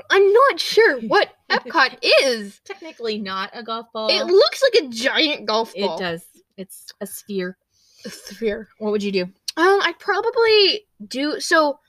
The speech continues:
Speaker 1: this used to be a Phineas and Ferb thing, but they are redoing it into a, uh, DuckTales thing, which
Speaker 2: Yes.
Speaker 1: I am really into DuckTales, and I love it.
Speaker 2: Where you go around the sh-, World Showcase?
Speaker 1: Yeah, and you go around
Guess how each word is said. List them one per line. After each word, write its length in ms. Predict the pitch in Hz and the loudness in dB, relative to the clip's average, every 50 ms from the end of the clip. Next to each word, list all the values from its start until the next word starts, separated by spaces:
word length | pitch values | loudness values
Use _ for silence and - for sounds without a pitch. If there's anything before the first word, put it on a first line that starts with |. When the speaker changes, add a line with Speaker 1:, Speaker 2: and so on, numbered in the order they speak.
| _ _ _ _ _ _ _ _ _ | _ _ _ _ _ _ _ _ _
Speaker 1:
this 280 | - 285 330 381 370 - | -4 0 0 0 2 4
used 180 | 370 415 415 - | 4 4 4 4
to 80 | 480 453 | 2 2
be 120 | 403 359 | 2 2
a 40 | 311 | 0
Phineas 380 | - 339 311 302 285 262 262 | -2 -6 -8 -6 -8 -8 -8
and 140 | 247 220 214 - | -10 -10 -10 -8
Ferb 280 | - 262 262 254 247 - | -6 -4 -2 -2 -4 -6
thing, 540 | _ - 190 180 196 214 - - 208 202 - | _ -10 -10 -10 -10 -14 -16 -16 -16 -8 -4
but 320 | - 254 247 233 233 220 - _ _ _ _ _ _ _ _ _ _ _ _ _ _ _ _ _ _ _ _ _ | 0 0 2 2 2 0 -2 _ _ _ _ _ _ _ _ _ _ _ _ _ _ _ _ _ _ _ _ _
they 220 | - 226 285 294 302 | -2 0 0 2 2
are 140 | 285 285 | 2 0
redoing 840 | 269 262 294 330 320 262 226 208 - 415 508 311 349 359 285 240 233 | 0 0 -2 -2 -4 -4 -2 0 2 2 4 4 2 2 2 0 0
it 220 | 220 208 185 - - - | 0 0 0 -2 -4 -6
into 520 | 233 247 247 247 247 - - 254 247 226 - | -6 -6 -6 -8 -12 -10 -8 -6 -6 -2 0
a, 380 | - 240 233 226 220 214 214 208 | 0 2 2 2 2 2 2 2
uh, 460 | - - 226 220 202 196 185 185 - - _ 202 | 2 2 2 2 2 2 2 0 -4 -6 _ -4
DuckTales 560 | 196 320 427 480 - - 269 208 190 202 - | 0 0 0 0 -2 -2 -2 -2 -2 -4 -8
thing, 180 | - 208 196 - | -16 -18 -16 -14
which 160 | - 214 214 | -12 -10 -8
Speaker 2:
Yes. 140 | 202 185 175 | -8 -6 -2
Speaker 1:
I 140 | 214 285 330 | 0 0 2
am 300 | 349 294 254 226 196 196 | 2 0 -2 -2 -6 -6
really 360 | 202 240 302 381 403 392 359 311 | -2 0 2 4 4 4 4 2
into 180 | 294 269 277 | 0 -2 -2
DuckTales, 640 | 247 208 196 - _ - - 196 190 180 196 202 - | -2 -2 -2 -2 _ -10 -10 -10 -8 -8 -10 -12 -12
and 120 | - 214 | -12 -10
I 80 | 214 208 | -8 -6
love 220 | 208 220 233 233 | -6 -4 -4 -2
it. 140 | 226 214 214 - _ _ _ - - - _ _ _ _ _ _ _ _ _ _ - | -2 -2 -2 -4 _ _ _ -12 -12 -12 _ _ _ _ _ _ _ _ _ _ -10
Speaker 2:
Where 120 | 202 196 | -6 -6
you 80 | 190 180 | -6 -4
go 140 | 190 190 185 | -4 -4 -4
around 220 | 185 185 180 180 | -4 -4 -6 -6
the 60 | 185 180 | -8 -10
sh-, 240 | - - - 269 - - | -12 -14 -16 -18 -12 -8
World 200 | 208 180 170 175 | -6 -6 -4 -6
Showcase? 500 | - - 190 180 - - 202 190 190 196 | -6 -8 -8 -8 -6 -6 -4 -4 -2 0
Speaker 1:
Yeah, 360 | 285 339 320 285 254 226 226 | 0 2 4 4 4 4 4
and 120 | 233 247 262 | 2 0 -2
you 120 | 285 269 | -2 0
go 200 | 226 330 359 392 415 | 2 2 4 4 4
around 640 | 403 349 349 302 294 277 262 254 247 247 240 214 - | 4 4 4 4 4 4 4 2 0 -2 -4 -8 -12